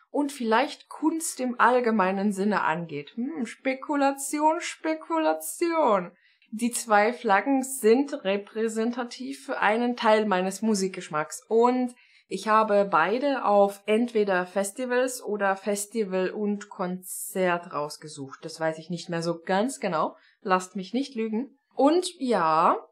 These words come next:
sie spiegeln definitiv gewisse ästhetische und philosophische und existenzialistische Präferenzen wider. Wer die Musik von Kampfa oder Katatonia kennt,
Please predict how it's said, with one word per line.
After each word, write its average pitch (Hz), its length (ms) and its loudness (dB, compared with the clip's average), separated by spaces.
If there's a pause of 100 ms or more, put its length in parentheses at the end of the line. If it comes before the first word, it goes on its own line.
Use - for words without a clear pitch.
(100)
sie 220 240 0
spiegeln 285 540 -2
definitiv 285 760 -2
gewisse 262 420 -2
ästhetische 247 680 -4
und 262 160 -2
philosophische 226 880 -2
und 233 320 2 (320)
existenzialistische 220 1400 -2
Präferenzen 190 800 -2
wider. 175 380 -2 (320)
Wer 208 180 8
die 208 120 2
Musik 202 400 2
von 190 200 0
Kampfa 190 480 2
oder 170 240 0
Katatonia 175 760 -2
kennt, 160 640 -8